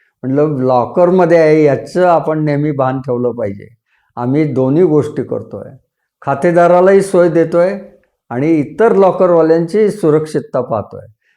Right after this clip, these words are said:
त्यामुळं तुम्ही फक्त निमंत्रितांसाठी ठेवा, अशा पद्धतीनं ते चाललंय. पण जगामध्ये लॉकरमध्ये अशी सेवा कोणी दिलेली नसेल की त्यांची मूर्ती आहे, त्याचं दर्शन घ्यायला लोक येत आहेत आणि ते करून जात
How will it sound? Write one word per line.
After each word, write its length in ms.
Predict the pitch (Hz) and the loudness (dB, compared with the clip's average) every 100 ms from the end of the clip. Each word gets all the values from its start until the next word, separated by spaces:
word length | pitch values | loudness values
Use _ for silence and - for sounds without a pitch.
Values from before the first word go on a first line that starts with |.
| _ | _
त्यामुळं 480 | 127 131 143 170 165 - _ _ | -6 -4 -2 -2 -4 -20 _ _
तुम्ही 220 | 123 131 | -6 -4
फक्त 280 | 139 139 - 147 | -4 -6 -2 -2
निमंत्रितांसाठी 1120 | 123 127 156 151 147 147 147 135 135 135 131 | 0 0 -2 -2 -4 -2 -2 -2 -6 -6 -6
ठेवा, 380 | 131 120 120 | -4 -4 -4
अशा 220 | 113 110 131 | -6 -10 -12
पद्धतीनं 680 | - 107 107 123 143 139 139 135 | -10 -12 -8 -8 -6 -6 -8 -10
ते 80 | |
चाललंय. 380 | 117 110 104 - _ _ _ _ _ | -12 -12 -16 -20 _ _ _ _ _
पण 280 | 131 135 135 135 - _ - | -2 -2 -4 -10 -20 _ -6
जगामध्ये 680 | 110 151 196 214 202 185 190 | 0 2 2 4 2 4 4
लॉकरमध्ये 640 | 180 160 190 175 170 160 165 | 4 2 2 2 0 2 2
अशी 280 | 147 185 | 2 0
सेवा 320 | 160 165 151 156 | 0 2 2 2
कोणी 280 | 156 147 | 0 -4
दिलेली 420 | 143 135 135 135 135 | -2 -2 0 0 -2
नसेल 500 | 127 127 110 104 101 _ _ _ _ _ _ | -4 -4 -8 -8 -18 _ _ _ _ _ _
की 60 | 131 | -4
त्यांची 540 | 147 135 127 180 185 170 147 | -2 -2 0 2 2 0 -2
मूर्ती 460 | 147 147 143 147 175 | -2 0 0 2 2
आहे, 520 | 147 131 123 107 - | 4 2 -2 -8 -12
त्याचं 340 | - 123 165 139 | -8 -6 -4 -2
दर्शन 440 | 139 120 180 175 | -2 -2 0 2
घ्यायला 460 | 165 151 135 117 131 139 | 2 2 0 -4 -8 -12
लोक 360 | 123 131 135 | -6 -6 -4
येत 160 | 127 127 | -6 -4
आहेत 280 | 113 101 - _ | -4 -6 -14 _
आणि 180 | 117 117 | -12 -10
ते 160 | 123 | -8
करून 380 | 117 123 117 127 | -6 -6 -4 -6
जात 160 | 110 | -6